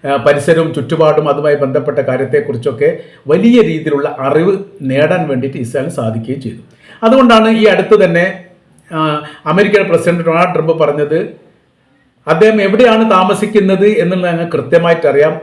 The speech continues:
ഞങ്ങളുടെ ലക്ഷ്യം അയാളല്ല, അതുകൊണ്ടാണ് വധിക്കാത്തത്. അയാൾ എവിടെ മാറി നിന്നാലും ഞങ്ങളുടെ തോക്കിൻ്റെ മുനമ്പിലാണ്" എന്നുള്ള രീതിയിലാണ് ട്രംപിൻ്റെ സംസാര കാര്യങ്ങളൊക്കെ ഉള്ളത്. ഇത് രഹസ്യമായിരിക്കുന്ന ചോർത്തേൻ്റെ അടിസ്ഥാനത്തിൽ അവർക്ക് നൽകിയിരിക്കുന്ന വിവരങ്ങളാണ്. അത് ഈ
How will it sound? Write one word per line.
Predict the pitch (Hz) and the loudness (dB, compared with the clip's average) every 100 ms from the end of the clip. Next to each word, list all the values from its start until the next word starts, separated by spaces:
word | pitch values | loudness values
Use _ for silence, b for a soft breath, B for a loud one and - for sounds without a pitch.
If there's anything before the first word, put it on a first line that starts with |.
| 135 | -8
ഞങ്ങളുടെ | 139 180 185 | -4 -2 0
ലക്ഷ്യം | 170 - 226 220 165 | -2 0 0 2 2
അയാളല്ല, | 165 170 147 156 185 - | 4 4 2 0 -2 -4
അതുകൊണ്ടാണ് | 139 156 180 165 165 | -4 -2 0 0 0
വധിക്കാത്തത്. | 147 135 127 156 156 135 175 - - b b | 0 0 0 2 2 0 -2 -6 -16 b b
അയാൾ | 156 175 | 0 4
എവിടെ | 175 214 | 4 4
മാറി | 185 190 | 4 2
നിന്നാലും | 185 175 160 160 175 180 | 0 0 0 2 0 0
ഞങ്ങളുടെ | 147 160 180 220 220 165 | -4 -2 0 0 -2 -4
തോക്കിൻ്റെ | 165 185 196 196 | -2 -2 0 0
മുനമ്പിലാണ്" | 170 170 180 196 196 185 220 240 233 | -2 -2 0 2 4 4 2 0 -2
എന്നുള്ള | 160 185 202 202 214 160 | -4 -2 0 2 0 -2
രീതിയിലാണ് | 165 170 185 160 170 208 B B B B | -6 -4 0 0 -2 -6 B B B B
ട്രംപിൻ്റെ | 143 151 180 208 208 | 0 0 0 0 0
സംസാര | 180 151 127 160 160 | -2 -4 -2 0 2
കാര്യങ്ങളൊക്കെ | 147 135 139 131 127 | 0 -2 -2 -2 -2
ഉള്ളത്. | 110 104 107 | -4 -8 -14
ഇത് | 165 202 | -2 2
രഹസ്യമായിരിക്കുന്ന | 170 175 220 208 196 196 190 | 2 2 2 2 0 -2 -2
ചോർത്തേൻ്റെ | 170 160 160 180 160 | 2 2 2 -2 -2
അടിസ്ഥാനത്തിൽ | 143 - 147 127 139 151 160 B B B | -2 -2 -4 -4 -4 -4 -6 B B B
അവർക്ക് | 131 131 - 196 | -2 0 0 0
നൽകിയിരിക്കുന്ന | 147 151 139 143 147 123 | -2 -4 -6 -8 -8 -8
വിവരങ്ങളാണ്. | 117 123 135 139 131 104 - _ _ _ _ _ _ _ b b b b b 170 | -6 -2 -2 -2 -4 -6 -12 _ _ _ _ _ _ _ b b b b b 0
അത് | 190 | 2
ഈ | 247 | 2